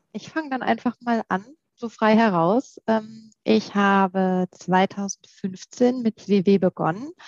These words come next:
Äh, tatsächlich durch ein Praktikum, was ich bei W W gestartet habe. Und da dachte ich mir, "Ach, probierst es doch direkt auch mal aus." Und habe dann auch, ähm,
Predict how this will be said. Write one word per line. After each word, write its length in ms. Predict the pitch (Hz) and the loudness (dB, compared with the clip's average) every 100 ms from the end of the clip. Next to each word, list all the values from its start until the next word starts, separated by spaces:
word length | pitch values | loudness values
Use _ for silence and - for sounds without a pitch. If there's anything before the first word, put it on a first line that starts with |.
| - - - _ - | -20 -20 -20 _ 0
Äh, 320 | 226 220 220 | 2 4 2
tatsächlich 480 | 233 233 240 226 226 | 2 0 0 2 0
durch 180 | 233 - | 0 0
ein 140 | 214 | -2
Praktikum, 680 | - 208 - 294 - 294 294 | -2 -4 -4 -6 -2 -4 0
was 180 | 285 277 | -2 -4
ich 160 | 262 | -8
bei 360 | 247 240 247 233 | -4 0 0 0
W 120 | 233 - | -4 -4
W 220 | 220 220 | -4 -4
gestartet 580 | 175 - 240 302 311 269 | -6 0 0 0 -4 -4
habe. 380 | 277 277 302 339 _ _ _ _ _ _ - | -4 -2 -6 -8 _ _ _ _ _ _ -8
Und 400 | 240 233 226 - | -6 -6 -8 -2
da 220 | 214 214 | 0 2
dachte 320 | 196 180 - | 0 -2 -4
ich 160 | 220 - | -10 -6
mir, 300 | 233 233 220 | -2 -2 0
"Ach, 220 | 175 135 _ _ _ - | -4 -6 _ _ _ -6
probierst 380 | 208 208 208 | -2 0 -2
es 100 | 214 | -4
doch 160 | - 196 | -4 -4
direkt 340 | 202 190 185 | 0 0 0
auch 160 | - 170 | -2 -2
mal 160 | 175 - | -2 -2
aus." 480 | 175 254 403 - - | 0 0 0 -6 -14
Und 500 | 220 220 220 220 - | -8 -6 -6 -10 -2
habe 300 | 208 208 208 | 0 2 0
dann 340 | 202 190 190 185 | 0 -4 -4 -8
auch, 460 | 175 170 170 165 170 _ - | -6 -4 -4 -8 -10 _ -12
ähm, 400 | 180 170 170 | -8 -8 -10